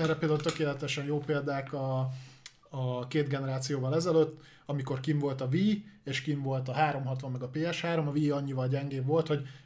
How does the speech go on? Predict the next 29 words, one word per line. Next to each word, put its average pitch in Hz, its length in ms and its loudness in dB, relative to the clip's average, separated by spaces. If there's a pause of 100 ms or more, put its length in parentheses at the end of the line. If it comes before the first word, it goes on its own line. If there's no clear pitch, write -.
(100)
jöttek 160 500 0
mondjuk 131 320 2
arra 151 220 4
is 127 160 -4
kodok, 208 440 4 (640)
és - 160 -4
lehet, 185 200 4
hogy 143 100 -2
a 139 40 0
név 143 260 2
megegyezett, 143 720 -2
sok 151 180 -2
esetben 139 340 -2
egyébként 143 300 -2
még 131 120 -2
a 139 40 -2
név 165 220 2
se - 160 -4
egyezett 131 420 -2
meg, 170 240 -4 (140)
viszont 143 260 -4
a 147 40 -2
játék 160 380 0
meg 147 240 -6
totál 123 400 -6
más 107 260 -10
volt. 110 300 -14 (180)
Tehát, 135 200 -4
hogy 143 220 -4